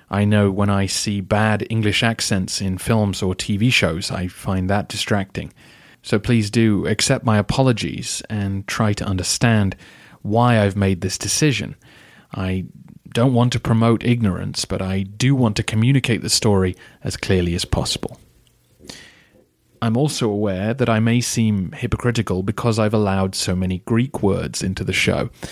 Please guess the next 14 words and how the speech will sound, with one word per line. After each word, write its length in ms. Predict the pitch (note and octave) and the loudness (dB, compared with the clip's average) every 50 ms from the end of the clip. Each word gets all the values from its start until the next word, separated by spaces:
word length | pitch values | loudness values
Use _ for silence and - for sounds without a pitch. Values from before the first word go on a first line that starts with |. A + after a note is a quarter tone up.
| - - - - - - - - - - _ | -16 -18 -18 -18 -18 -20 -20 -20 -20 -14 _
Again, 320 | - A#2 A2+ B2 A2+ G#2+ | -4 0 2 2 0 0
for 200 | G2+ - A2+ A2 | 0 0 0 2
obvious 380 | A#2 B2+ B2 A#2+ A2+ G#2 - - | 2 2 2 0 0 0 2 2
reasons, 500 | G#2 F#2+ F#2 E2 - F#2+ G2+ A#2 A#2 - _ | 2 0 0 0 -2 -2 -2 -2 -4 -4 _
I've 160 | G2 G2 F#2+ | -4 -2 0
allowed 320 | G#2 G2+ G2+ G2+ G2 F#2+ F#2 | 0 0 2 0 0 -2 -2
the 80 | F#2 | -6
Byzantines' 760 | F2 F#2 A2 B2 C3 C3+ A#2+ A2 - - G#2+ G#2 G2 G2 F#2+ | -4 0 0 2 2 2 0 0 -2 -2 -2 0 0 -2 -4
own 280 | - - A#2 C3+ D3 C#3 | -2 -2 0 2 2 2
language 480 | A#2+ G#2+ G2+ G2+ F#2+ F#2 F#2 - - - | 2 0 0 0 0 0 -2 -2 -2 -8
to 80 | A#2 | -6
gain 360 | G#2 G#2 G2 F#2+ F#2+ F#2 F2+ | -2 0 0 0 0 -2 -2
some 360 | F2+ - - - B2+ C3 C3+ A#2 | -4 -4 -2 0 0 2 2 0
ground, 420 | G#2 F#2 - C2 - - - - | 0 -2 -4 -6 -10 -12 -14 -16